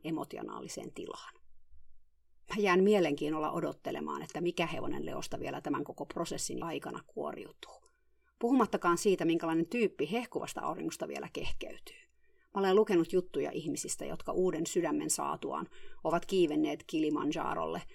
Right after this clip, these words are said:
tai osallistuneet Ironman-triatloniin. Hehkuvalla auringolla on ollut sydänvaivoja jo teinistä lähtien. Mitä tapahtuu nyt, kun hänellä on ensimmäistä kertaa viiteenkymmeneen vuoteen toimiva, terve sydän?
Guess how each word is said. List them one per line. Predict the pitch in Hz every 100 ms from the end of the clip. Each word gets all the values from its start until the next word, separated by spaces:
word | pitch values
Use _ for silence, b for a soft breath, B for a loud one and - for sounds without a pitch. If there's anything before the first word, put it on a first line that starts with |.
| B B
tai | 170 160
osallistuneet | - 180 165 151 - 151 156 - 170
Ironman-triatloniin. | 156 143 143 143 147 - 160 151 - - - - 165 - _ _ _ _ _ _ _ _ _ _ _ -
Hehkuvalla | 202 - 156 160
auringolla | 165 165 160 151 143 -
on | 170
ollut | 160 151 151 - _ -
sydänvaivoja | 208 170 151 151 143 160 170
jo | 160 180
teinistä | - 165 147 143 - -
lähtien. | - - - - - - b b b b
Mitä | 226 233
tapahtuu | 220 202 190 - 175
nyt, | 180 185 -
kun | - 143
hänellä | 143 170 165
on | 160 156
ensimmäistä | 190 180 151 151 -
kertaa | 151 151 - 147
viiteenkymmeneen | 185 170 156 139 139 143 147 143
vuoteen | 143 127 - - - -
toimiva, | 170 160 151 - - -
terve | 151 143 - 165
sydän? | - - - - -